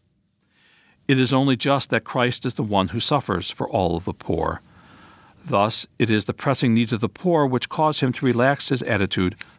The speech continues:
towards the rich. Jesus wanted to see in this church only those who resembled him,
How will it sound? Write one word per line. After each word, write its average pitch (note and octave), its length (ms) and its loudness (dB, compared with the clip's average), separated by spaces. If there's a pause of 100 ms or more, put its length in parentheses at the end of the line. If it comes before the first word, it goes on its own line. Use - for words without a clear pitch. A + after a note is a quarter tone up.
(140)
towards - 280 -2
the F2+ 100 0
rich. A2+ 420 -2 (2250)
Jesus F#3 400 0
wanted D3 300 2
to B2 100 2
see F#3+ 320 2
in C3 120 4
this A2 160 4
church G2+ 440 0
only D3 220 4
those G#2+ 320 0
who A#2+ 100 -4
resembled G2 440 0
him, D2+ 260 -6